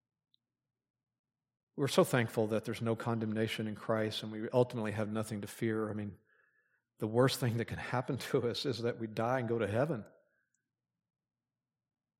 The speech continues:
So, Lord, help us to hold fast our confession, not to be fearful.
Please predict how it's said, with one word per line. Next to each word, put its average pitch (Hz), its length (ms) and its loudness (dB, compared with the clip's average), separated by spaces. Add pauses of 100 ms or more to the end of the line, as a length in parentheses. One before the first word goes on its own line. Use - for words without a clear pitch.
(600)
So, - 100 -8
Lord, 135 220 8
help 139 200 4
us 127 140 0
to 113 100 2
hold 117 260 4
fast 110 360 0
our 104 80 2
confession, 107 640 -6 (1900)
not 113 180 -2
to 123 60 -4
be 117 120 0
fearful. 101 540 -2